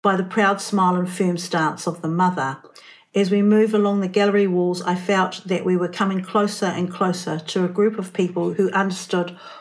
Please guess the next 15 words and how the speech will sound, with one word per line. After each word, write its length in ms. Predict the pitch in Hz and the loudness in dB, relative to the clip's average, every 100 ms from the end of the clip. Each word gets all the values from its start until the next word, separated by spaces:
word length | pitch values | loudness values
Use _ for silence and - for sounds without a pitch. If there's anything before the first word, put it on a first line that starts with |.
| - | -4
hospitality 1040 | 214 208 - 180 180 170 165 175 175 - | -4 -2 -6 -4 -2 -2 -2 -2 -4 -6
and 240 | 170 165 160 | -4 -4 -6
hardship. 680 | 170 175 180 - 156 110 - _ - - - - - | -4 -2 -2 -6 -10 -10 -16 _ -20 -20 -20 -20 -6
Michael 340 | 202 208 220 226 | 0 2 2 2
had 220 | 226 214 | 0 0
created 460 | - 202 196 202 190 | 0 0 0 -2 -2
the 60 | |
most 280 | 185 185 - | 0 0 0
relaxed 520 | 180 185 180 - - - | 0 0 -2 -6 -8 -2
and 200 | 185 180 | 0 2
real 260 | 202 214 | 2 2
photographs 720 | 214 185 185 180 160 165 - | 0 -2 -2 -2 -4 -4 -6
of 180 | - 165 | -6 -4
a 40 | |
community. 840 | 165 - 180 185 175 175 147 139 | -4 -2 0 2 2 -2 -6 -6